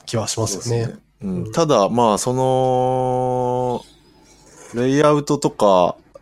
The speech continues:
Speaker 1: うんうん。
Speaker 2: なんだろうな、その、作り方に依存するというか、結構、うん、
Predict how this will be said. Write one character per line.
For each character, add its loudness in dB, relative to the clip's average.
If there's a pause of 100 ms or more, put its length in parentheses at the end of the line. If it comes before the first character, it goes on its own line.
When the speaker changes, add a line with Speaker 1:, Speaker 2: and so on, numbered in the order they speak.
(160)
Speaker 1:
う -6
ん -6
う -4
ん。 -2
Speaker 2:
な -2
ん -4
だ -6
ろ -8
う -8
な、 -12
そ -10
の、 -4
作 -2
り 0
方 2
に -2
依 -2
存 0
す -2
る 0
と -2
い -2
う -2
か、 -4 (600)
結 -4
構、 0 (1000)
う -8
ん、 -4